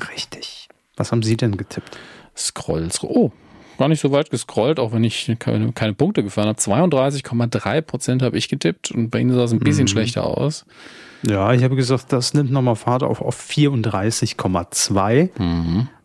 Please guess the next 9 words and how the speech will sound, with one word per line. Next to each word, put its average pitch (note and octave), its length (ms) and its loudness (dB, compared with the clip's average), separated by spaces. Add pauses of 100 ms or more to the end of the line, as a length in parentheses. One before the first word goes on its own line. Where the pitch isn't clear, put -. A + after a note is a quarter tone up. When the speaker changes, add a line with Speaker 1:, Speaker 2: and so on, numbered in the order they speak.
Speaker 1:
Also G#2 340 0
damit G2 400 -2
liegen G#2 340 0
wir A2 160 4
natürlich G2+ 460 2
außerhalb G2+ 360 2
der G2+ 100 0
Punkte. B2+ 480 0 (420)
Aber C#3 480 2